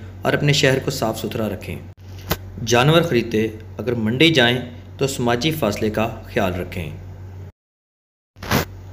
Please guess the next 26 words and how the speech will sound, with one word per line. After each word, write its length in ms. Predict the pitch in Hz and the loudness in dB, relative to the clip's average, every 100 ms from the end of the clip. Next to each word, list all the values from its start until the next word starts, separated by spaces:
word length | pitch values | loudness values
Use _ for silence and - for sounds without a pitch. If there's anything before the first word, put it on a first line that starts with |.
| - | -6
कंपनी 420 | - 123 160 160 | -4 -2 2 2
की 160 | 156 - | 2 -2
तरफ 220 | 110 107 | -2 -2
से 200 | - 98 101 - - - - - - - - | -2 -2 -2 -6 -14 -14 -14 -14 -14 -4 4
शहर 320 | - 135 156 | 6 8 6
में 180 | 151 147 | 6 4
चौदह 320 | 147 131 143 147 | 4 4 6 4
मकामात 560 | 113 107 110 123 - | 2 0 0 0 -2
पर 220 | 98 90 - - - - | -4 -6 -8 -14 -14 -8
आगाही 360 | 117 117 120 147 | 0 4 4 4
कैंप 260 | 147 131 135 | 4 2 2
लगाए 320 | 110 95 113 | -2 2 2
गए 160 | 127 123 | 4 2
हैं। 200 | 120 120 120 - - - - - - - - - - | 2 -2 -6 -12 -14 -16 -16 -16 -16 -16 -18 -16 -4
हमारे 280 | 120 139 165 | 2 6 6
कैंप 240 | 135 135 135 | 6 2 2
से 200 | - 117 92 | 0 0 2
वेस्ट 320 | 123 147 147 98 | 6 6 6 0
बैग 280 | 113 110 - | 0 -2 -2
हासिल 320 | 131 - 147 | -2 0 -2
करना 400 | 120 107 107 - | 0 0 -2 -4
ना 180 | 113 113 | -2 0
भूलें। 400 | 104 95 76 71 - - - - - _ _ _ _ _ _ - - - | 0 0 -2 -6 -10 -16 -16 -16 -20 _ _ _ _ _ _ -16 -16 0
कुर्बानी 440 | 131 123 120 131 156 | 4 4 6 6 6
का 180 | 156 107 | 4 2
फरीज़ा 440 | - 113 113 127 | 2 2 4 4